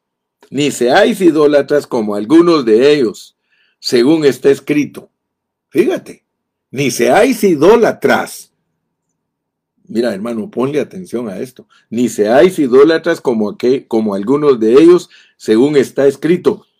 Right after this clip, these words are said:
Ahora, ¿cuál era la idolatría de ellos? Por favor, ponga atención, hermano,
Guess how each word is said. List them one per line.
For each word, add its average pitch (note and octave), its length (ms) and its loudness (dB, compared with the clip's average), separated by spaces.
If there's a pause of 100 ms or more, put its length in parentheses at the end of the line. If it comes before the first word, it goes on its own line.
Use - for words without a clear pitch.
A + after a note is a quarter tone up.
(140)
Ahora, G#2+ 400 -4
¿cuál D3 200 -2
era E3+ 240 0
la C3+ 180 0
idolatría A2+ 760 -2
de G#2 200 -2
ellos? G#2+ 320 -2
Por F#2 160 -10
favor, C#3 380 -4
ponga G#3 240 -2
atención, F3 540 -4
hermano, A#2 380 -6